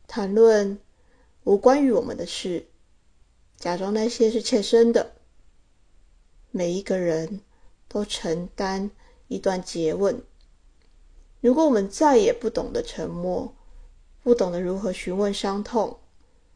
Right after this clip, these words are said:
谁又把过多的业障缝合在我们夜晚缄默的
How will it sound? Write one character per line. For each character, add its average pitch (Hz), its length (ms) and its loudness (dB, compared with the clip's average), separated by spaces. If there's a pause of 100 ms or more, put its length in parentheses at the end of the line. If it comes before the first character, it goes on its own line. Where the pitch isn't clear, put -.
(160)
谁 - 200 -4
又 220 120 6
把 190 160 -2
过 226 300 4
多 202 180 0
的 190 100 0
业 196 220 0
障 185 220 -4
缝 170 240 -8
合 175 460 -4 (600)
在 196 200 -6
我 180 160 -4
们 170 240 -4
夜 185 200 2
晚 156 360 -4 (480)
缄 185 280 -4
默 185 540 -4 (380)
的 - 100 -10